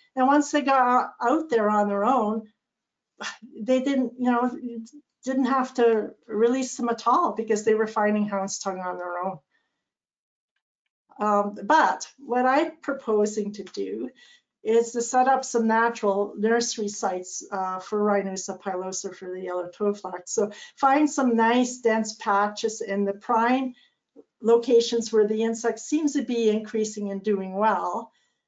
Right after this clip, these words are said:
and letting it rip for a few years, you know, until the numbers get up high. And then we just recently too, we've done some experiments to show that you can release them, uh, either in the spring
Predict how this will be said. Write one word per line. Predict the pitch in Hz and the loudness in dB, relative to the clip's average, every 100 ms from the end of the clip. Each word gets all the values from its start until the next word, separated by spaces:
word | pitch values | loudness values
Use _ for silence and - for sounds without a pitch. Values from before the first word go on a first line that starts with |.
| _ | _
and | 214 220 214 - - | -2 0 -2 -6 -2
letting | 226 262 339 | 2 2 2
it | 330 240 | 0 2
rip | 214 262 269 | 4 4 2
for | - - 214 | -4 0 0
a | |
few | 208 - 202 196 | 0 -2 -2 -2
years, | 190 190 190 269 - | -4 -4 -4 -4 -2
you | 226 | 0
know, | 220 | 0
until | 226 233 233 | -2 -2 0
the | 214 | 2
numbers | 208 220 277 302 - | 2 2 0 -2 -4
get | 214 190 | -4 -2
up | 190 - | -4 -4
high. | 190 190 208 240 _ _ _ _ _ | -2 0 0 -4 _ _ _ _ _
And | 220 226 | -2 2
then | 247 247 - | 2 2 0
we | - 247 - - | -6 -6 -6 -8
just | 269 269 | -8 -2
recently | 294 302 294 233 233 233 | -2 0 -4 0 2 0
too, | - 285 220 208 208 220 | -2 2 4 4 2 2
we've | 233 233 | 0 0
done | 262 254 | 2 2
some | 247 247 | 2 -2
experiments | 240 233 - 254 233 233 226 - | -2 -6 -2 2 4 2 -2 -4
to | |
show | 214 - 220 214 | -4 0 2 2
that | 220 - | 2 0
you | 240 240 | -2 -4
can | 240 | -2
release | 240 226 233 277 302 - | 2 2 4 2 -2 -4
them, | 226 214 208 - _ _ _ _ | -2 -2 -4 -12 _ _ _ _
uh, | 226 226 220 254 | 0 2 2 2
either | 302 320 | 2 2
in | 269 | 4
the | 233 | 2
spring | 233 - 240 226 226 208 254 | 0 -2 2 4 4 2 0